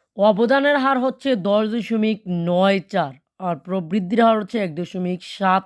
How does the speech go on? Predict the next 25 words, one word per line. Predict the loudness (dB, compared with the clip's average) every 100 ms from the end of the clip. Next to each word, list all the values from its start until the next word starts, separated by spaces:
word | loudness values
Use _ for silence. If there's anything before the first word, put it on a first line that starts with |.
| _
নয়। | -14 -14 -16 _ _ _ _
শিল্পক্ষেত্রে | -10 -6 0 0 2 -2
সাঁইত্রিশ | 0 0 0 -4 -4
দশমিক | -4 -4 -2 -2 -2 -8 _ _ _
চার | 0 2 2 -2
চার, | -6 -6 -6 -10 _ _ _ -6
প্রবৃদ্ধির | -4 -2 -2 2 2
হার | 4
হচ্ছে | 0 -2 -4
চার | -2 0 0 0
দশমিক | -4 -4 -2 -2 -4 _ _ _ _
তিন | -4 -2 -2
চার। | -2 -6 -8 _ _ _ _ 0
সেবা | 2 4
খাতে | 2 -2 0 -2 -2 _ _ _
অবদান | -2 0 2 2 0
হচ্ছে | -2 -6 -4 0 0 -2 -6 _ _ _
একান্ন | -2 2 4 4
দশমিক | 2 -2 -2 0 0 -4 -10
ছয় | -2 4 4
দুই | 2 -4 -6 -8 _ _ _ -4
এবং | -2 -2 -4
প্রবৃদ্ধির | -2 -2 -2 -2 0
হার | 2 2
হচ্ছে | -2 -4 -6